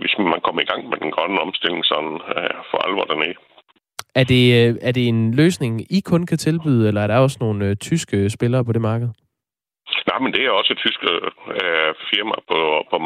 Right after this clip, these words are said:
Speaker 1: markedet der, det er det ingen tvivl om. Så, øh, der kommer vi jo i, i, i fri konkurrence med, med alle mulige andre, men altså, vi har jo en masse referencer fra, øh, fra anlæg, der allerede virker, fordi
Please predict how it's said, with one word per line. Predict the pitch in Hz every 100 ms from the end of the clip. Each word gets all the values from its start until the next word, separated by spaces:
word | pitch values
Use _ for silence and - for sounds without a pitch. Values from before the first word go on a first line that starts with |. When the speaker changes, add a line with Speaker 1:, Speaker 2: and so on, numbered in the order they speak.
| 85
Speaker 1:
markedet | 95 - -
der, | 85 82
det | - 95
er | 85
det | -
ingen | 101 -
tvivl | 92 87 82
om. | 92 - - -
Så, | 85 87 82 80
øh, | 78 76 78 78 78
der | 78 -
kommer | 104 92
vi | 90
jo | 90 - 85
i, | 90 - - - - -
i, | 90 113 104
i | -
fri | 104 -
konkurrence | 92 82 92 - 85
med, | 78 78 -
med | 92
alle | 90 101
mulige | 98 92 76
andre, | 95 95 82
men | 80 78
altså, | 80 - 78 - - - -
vi | 90
har | 101 95
jo | 82
en | 90 90
masse | 110 - 80
referencer | - 73 110 104 90
fra, | 90 82 80 78
øh, | 80 85 - - -
fra | - 87
anlæg, | 104 90 -
der | -
allerede | 92 90 98 87 95
virker, | 113 78 -
fordi | 90